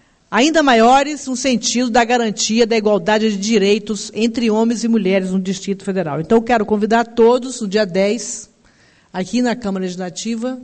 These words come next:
faremos essa audiência pública. Dizer que essa violência contra a mulher, se nós observarmos todos os indicadores,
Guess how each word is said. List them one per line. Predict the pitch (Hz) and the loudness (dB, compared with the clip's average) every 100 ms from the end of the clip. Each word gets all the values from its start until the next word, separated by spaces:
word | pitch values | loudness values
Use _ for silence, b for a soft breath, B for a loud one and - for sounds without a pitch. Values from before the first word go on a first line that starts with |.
| - B B B | -18 B B B
faremos | - 214 220 220 | -2 2 2 0
essa | 214 214 | -2 -2
audiência | 208 196 202 202 | -2 0 -2 -4
pública. | 196 160 143 113 - _ _ _ _ b b b b b b b _ _ _ | -6 -10 -12 -16 -20 _ _ _ _ b b b b b b b _ _ _
Dizer | 311 294 392 - | 2 4 2 2
que | 339 330 302 240 - - _ _ _ _ _ _ _ _ _ _ _ _ _ _ _ _ _ - | 2 2 4 2 0 -12 _ _ _ _ _ _ _ _ _ _ _ _ _ _ _ _ _ 0
essa | 277 311 | 0 2
violência | 311 330 262 247 294 294 - 196 | 2 4 4 2 0 0 -2 -4
contra | 208 196 | -2 -2
a | 185 | -2
mulher, | 185 226 247 180 - - - _ _ b b - | 0 2 2 0 -6 -20 -20 _ _ b b -12
se | - | -4
nós | 220 254 254 | 0 2 2
observarmos | 220 226 214 185 202 190 - | -2 -2 -2 0 -2 -2 -4
todos | 262 277 233 | 2 2 2
os | 202 | -2
indicadores, | 214 220 190 170 190 226 208 165 - - | -4 -4 -6 -2 2 2 2 -4 -10 -14